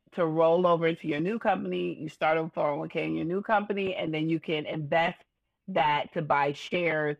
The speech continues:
of your current company. If you are pre-revenue, which we are,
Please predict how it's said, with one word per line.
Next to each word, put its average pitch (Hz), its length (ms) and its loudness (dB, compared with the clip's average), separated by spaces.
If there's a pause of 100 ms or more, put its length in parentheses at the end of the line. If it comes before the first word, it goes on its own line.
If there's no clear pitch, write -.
(120)
of 143 400 4 (300)
your 147 520 4
current 214 400 0
company. - 540 -12 (440)
If 254 260 2
you 277 200 0
are 262 160 4
pre-revenue, 214 1000 0 (100)
which 170 240 -6
we 170 220 -4
are, 143 560 0